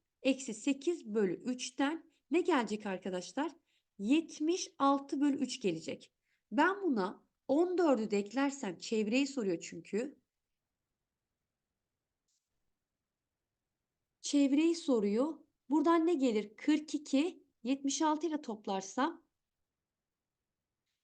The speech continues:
yüz on sekiz bölü üç yapacak. Her zaman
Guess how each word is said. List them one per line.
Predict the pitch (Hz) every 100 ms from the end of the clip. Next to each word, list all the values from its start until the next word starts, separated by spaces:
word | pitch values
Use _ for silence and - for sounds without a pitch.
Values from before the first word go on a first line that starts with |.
| _
yüz | 254 330 330 -
on | 294 330
sekiz | 330 277 254 220 175 196
bölü | 247 330
üç | 269 - -
yapacak. | 202 170 - - - _ _ _ _ _ _ _ _ _ _ _ _ _ _ _ _ _ _ _ _ _ _ _ _ _ _ _ _ _ _ _ _ _ -
Her | 294 320
zaman | 302 311 311 311 285